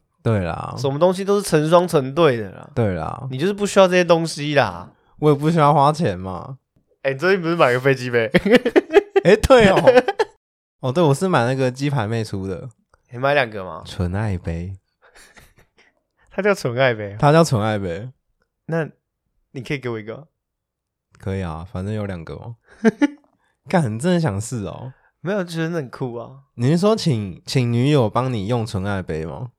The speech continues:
Speaker 2: 哎，
Speaker 1: 哎，这种感觉好像不错欸。
Speaker 2: 对啊，听起来不错欸。而且一定体-，一定体验比你更好，因为你没有人可以帮你拿。
Speaker 1: 嗯。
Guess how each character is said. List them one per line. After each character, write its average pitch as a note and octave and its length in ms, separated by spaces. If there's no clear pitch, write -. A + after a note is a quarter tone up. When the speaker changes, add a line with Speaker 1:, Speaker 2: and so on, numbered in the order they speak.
Speaker 2:
哎， A2+ 220
Speaker 1:
哎， D#3 100
这 A#3+ 60
种 C#4+ 200
感 A3+ 140
觉 D3 80
好 D3 80
像 F3 80
不 D#3+ 80
错 F3+ 380
欸。 - 80
Speaker 2:
对 - 0
啊， - 100
听 G#3+ 140
起 G#3 60
来 E3 80
不 B2+ 80
错 C3+ 360
欸。 G#2 300
而 G3 80
且 G3 140
一 F3 100
定 G3 200
体-， - 260
一 F3 120
定 A3+ 160
体 D3+ 180
验 F#3 160
比 D#3+ 100
你 D3+ 80
更 C3+ 220
好， A2 280
因 G#3 100
为 G#3+ 40
你 F3+ 80
没 C#3 120
有 F3 60
人 C3+ 100
可 C3 100
以 C#3 60
帮 C#3 180
你 A#2+ 60
拿。 C#2 320
Speaker 1:
嗯。 G2+ 440